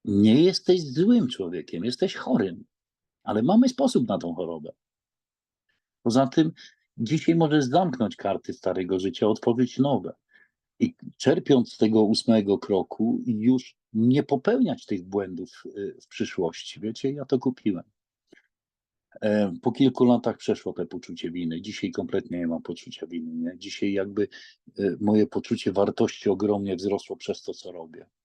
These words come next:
Przez to, co robię dla innych ludzi, bezinteresownie. E, i, i, i, i to jest takie fak-, f-, f-,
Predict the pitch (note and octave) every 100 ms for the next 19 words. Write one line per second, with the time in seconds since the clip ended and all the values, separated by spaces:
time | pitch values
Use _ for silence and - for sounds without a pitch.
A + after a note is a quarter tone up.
0 | _ _ _ - - G#2+ - G2+ - F#2
1 | F2+ F2+ F2+ F2 E2+ F2+ E2+ - F2 E2+
2 | G#2+ G#2+ G2 F2+ F#2 - F2+ E2+ D#2+ -
3 | _ _ - - - _ _ - F#2 -
4 | G#2 G2+ - G#2 F2+ _ - - - -
5 | G#2+ A#2 - - G3+ G3+ - - B2+ -
6 | F2 - B2